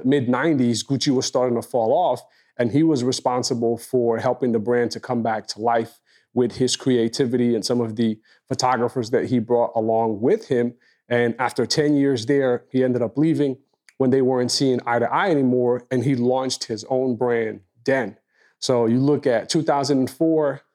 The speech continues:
two thousand and twenty-two, eighteen years later, two point eight billion dollars later,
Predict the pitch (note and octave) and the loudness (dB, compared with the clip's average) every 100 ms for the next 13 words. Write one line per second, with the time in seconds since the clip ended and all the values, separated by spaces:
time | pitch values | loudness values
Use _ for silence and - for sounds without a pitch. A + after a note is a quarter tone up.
0 | _ _ - F3+ D#3+ D3 D3 C3+ C3+ A#2+ | _ _ -2 0 2 0 0 0 0 0
1 | C#3 C3 B2+ - - F3+ D#3+ C#3+ C#3 _ | -2 -2 -4 -8 -2 0 2 0 -6 _
2 | _ D3 D3 - E3 D3+ C#3 C#3 A#2 D3+ | _ 0 0 0 0 2 2 0 0 0
3 | D#3+ D3+ C#3+ - _ _ _ _ _ - | 2 2 -2 -4 _ _ _ _ _ -2
4 | D#3+ C#3+ D#3 C#3+ C3+ C3 C3 - _ C3 | 0 0 0 0 2 2 0 -6 _ -6
5 | A#2+ C3+ B2+ A#2 C#3+ E3+ D#3 C#3 D3 D3+ | 0 2 2 2 2 2 0 0 0 2
6 | D3 D3+ | 0 -2